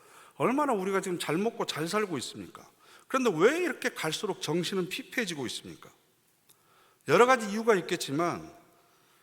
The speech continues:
내가 내 인생의 주인이 돼서 스스로 자기 앞길을 개척하고 내가 내 인생의 책임을 지려고 하다 보니까 너무나 많은 불안과 염려가 나를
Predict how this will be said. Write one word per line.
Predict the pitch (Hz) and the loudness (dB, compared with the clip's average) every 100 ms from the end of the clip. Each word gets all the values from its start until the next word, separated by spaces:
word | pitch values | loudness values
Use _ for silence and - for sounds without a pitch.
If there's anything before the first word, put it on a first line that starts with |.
| _ _ _ | _ _ _
내가 | 127 196 247 233 | 0 2 2 2
내 | 190 202 | 2 2
인생의 | 175 175 170 202 190 180 | 0 -2 -4 -4 -2 -2
주인이 | - 151 160 151 | -2 -2 -2 -2
돼서 | 131 117 - 208 302 - - - - - | -2 -4 -2 -4 -4 -10 -20 -20 -20 -14
스스로 | - 294 311 285 | -8 -6 -4 -6
자기 | - 190 220 | -4 -2 0
앞길을 | 151 - - 202 190 156 | -2 -4 -8 -2 -2 -2
개척하고 | 151 151 214 - 175 147 147 104 - - - - | -6 -6 -8 -8 -8 -8 -6 -8 -8 -20 -20 -6
내가 | 120 185 240 | 2 4 4
내 | 214 196 | 4 2
인생의 | 185 180 175 196 185 | 2 -2 -2 -4 -4
책임을 | - 311 302 302 233 | -6 -4 -2 -2 -2
지려고 | 196 196 185 165 | -4 -4 -4 -2
하다 | 185 180 | -2 -2
보니까 | 165 151 - 247 - - - - - - | -4 -6 -6 -8 -8 -20 -20 -20 -20 0
너무나 | 165 262 339 330 | 2 4 4 4
많은 | 208 170 208 196 | 4 0 0 -2
불안과 | 175 190 190 185 180 135 | 0 0 0 0 0 2
염려가 | 143 165 156 160 202 | 0 0 -2 -2 -4
나를 | 165 170 196 | -4 -4 -6